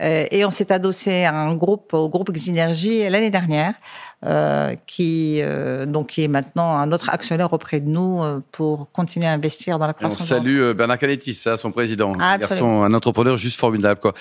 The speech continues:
Speaker 2: La formation en France, c'est, c'est le bins, hein. Ça part en tous les sens, il y a des gabegies. Vous en pensez quoi, Sana ?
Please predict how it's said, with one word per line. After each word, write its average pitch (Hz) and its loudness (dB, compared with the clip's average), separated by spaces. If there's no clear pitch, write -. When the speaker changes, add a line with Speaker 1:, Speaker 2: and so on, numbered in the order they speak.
Speaker 2:
La 165 2
formation 175 2
en 147 4
France, 175 0
c'est, 107 0
c'est 110 0
le 101 0
bins, 160 0
hein. 120 0
Ça 110 -2
part 113 2
en 104 2
tous 107 -4
les 107 2
sens, 131 0
il - -4
y - 4
a 98 2
des 95 0
gabegies. 107 0
Vous 156 2
en 143 2
pensez 135 0
quoi, 117 2
Sana ? 101 0